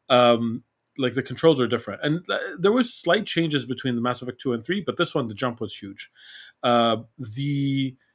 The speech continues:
narrative was, like, intentionally different. Like, they just set it in a different place, different time on purpose so that there's no, not too much consequence from the ol-, earlier games, which I prepared myself for 'cause I, I knew that, that, uh,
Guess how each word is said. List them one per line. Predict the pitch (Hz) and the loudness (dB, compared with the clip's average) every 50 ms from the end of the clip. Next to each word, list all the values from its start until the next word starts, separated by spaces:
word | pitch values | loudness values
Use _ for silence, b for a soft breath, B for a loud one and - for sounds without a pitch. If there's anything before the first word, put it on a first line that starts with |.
| _ _ | _ _
narrative | - 127 127 131 139 151 180 214 226 220 214 208 208 208 180 165 | -6 -2 0 2 4 6 6 6 4 4 6 6 6 4 4 2
was, | 170 165 135 120 120 160 - - | 0 0 0 -2 -6 -10 -8 -4
like, | 139 135 123 - - _ | -4 -4 -4 -4 -10 _
intentionally | 165 147 139 - - 139 131 147 143 - 170 165 165 165 165 | -2 -2 -2 -2 0 0 0 0 0 -2 -4 -2 0 -2 0
different. | 156 165 160 - 170 165 165 165 - _ | 0 -2 -2 -2 -4 -6 -6 -8 -8 _
Like, | 117 101 - | -8 -6 -6
they | - 113 | -6 -6
just | 104 113 117 - - - | -6 -6 -8 -8 -8 -4
set | - 127 110 113 | -2 0 0 0
it | 113 | -2
in | 107 110 | -4 -4
a | 107 | -6
different | 98 - 151 147 - 165 143 | -2 -2 -2 -2 -2 -6 -4
place, | - 143 131 131 131 127 127 | -2 0 2 2 2 0 -2
different | - 131 - 160 143 | -4 -4 -4 -4 -6
time | - - 127 123 123 123 123 147 | -4 -4 -2 -2 -2 -4 -4 -4
on | - 143 143 | -4 -6 -4
purpose | 139 131 120 117 - 123 120 - | -2 -4 -4 -2 -4 -4 -4 -4
so | - 120 110 | -6 -6 -6
that | 117 113 113 | -6 -8 -6
there's | - 127 113 107 | -8 -10 -8 -6
no, | 123 123 123 - | -6 -8 -6 -6
not | 135 131 127 123 - | -4 -6 -6 -6 -6
too | - 123 | -6 -6
much | 117 117 117 - - B B B B B | -4 -4 -6 -8 -12 B B B B B
consequence | - - 139 127 - 139 - 143 127 - | -4 -4 -4 -2 -4 -4 -4 -4 -4 -2
from | - 127 120 | -6 -6 -4
the | 117 120 | -4 -4
ol-, | 123 120 131 - - | -4 -4 -6 -4 -2
earlier | 139 127 123 117 120 120 120 | -2 -2 0 2 2 2 2
games, | 113 120 123 127 135 151 151 - B B B B | 2 0 0 0 0 -4 -6 -8 B B B B
which | _ 190 185 - | _ 0 4 4
I | 170 143 | 4 4
prepared | - - 131 - - 127 127 120 | 2 -2 -6 2 4 4 4 4
myself | 123 120 117 - 120 113 - | 2 0 0 0 -2 -2 -2
for | - 127 131 139 | -2 -2 -2 -2
'cause | - 127 113 | -4 -4 -4
I, | 107 104 104 104 113 _ - 117 | -4 -6 -6 -10 -14 _ -14 -12
I | 113 | -10
knew | 110 113 110 107 | -8 -8 -8 -8
that, | 110 110 110 _ _ | -8 -10 -10 _ _
that, | _ 117 107 123 | _ -10 -8 -8
uh, | - - - 98 | -8 -10 -10 -10